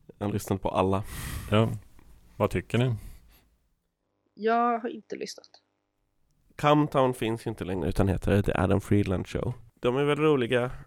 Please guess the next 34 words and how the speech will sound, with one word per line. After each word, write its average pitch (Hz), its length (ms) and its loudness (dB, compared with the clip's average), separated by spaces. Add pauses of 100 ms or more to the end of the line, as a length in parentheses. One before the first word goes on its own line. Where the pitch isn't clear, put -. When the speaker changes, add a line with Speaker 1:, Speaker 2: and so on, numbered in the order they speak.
(320)
Speaker 1:
eh, 107 320 -4
eller 123 320 0
de 120 140 4
är 120 240 6
okej. 110 480 -2
Alltså, - 280 0
jag 110 100 2
tycker 113 280 2
Chapo - 600 -4
Trap - 360 0
House 123 180 4
är 117 40 2
jävligt - 640 0
träiga 107 540 4
nu 113 140 0
för - 120 -14
tiden. - 240 -8 (420)
Speaker 2:
Mm. 117 280 0 (1040)
Ja, 120 400 2 (180)
ja, 120 100 4
jag 120 60 10
har 117 80 6
försökt 135 520 2
lyssna 90 680 -2 (640)
på 92 220 2
Chapo 95 300 -4
Trap - 420 -4
House - 540 -4 (200)
och - 180 -8
kanske 95 240 -4
lyssnat 90 300 -4
något 90 220 -4
avsnitt 87 460 -4
på - 140 -8